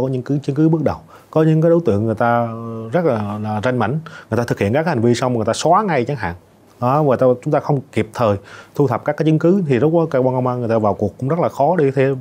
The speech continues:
bảo vệ quyền lợi của mình. Thì nếu như trong cái điều kiện nào đó mà mình có thể, thì khi mình phát hiện ra những hành vi đó, mình ngay lập tức là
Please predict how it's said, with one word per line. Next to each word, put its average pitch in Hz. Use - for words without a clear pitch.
bảo 131
vệ 104
quyền 104
lợi 92
của 120
mình. 110
Thì 117
nếu 131
như 190
trong 156
cái 160
điều 143
kiện 110
nào 107
đó 117
mà 156
mình 98
có 131
thể, 104
thì -
khi 147
mình 113
phát 170
hiện 98
ra 104
những 120
hành 107
vi 117
đó, 131
mình 110
ngay 131
lập 107
tức 180
là 104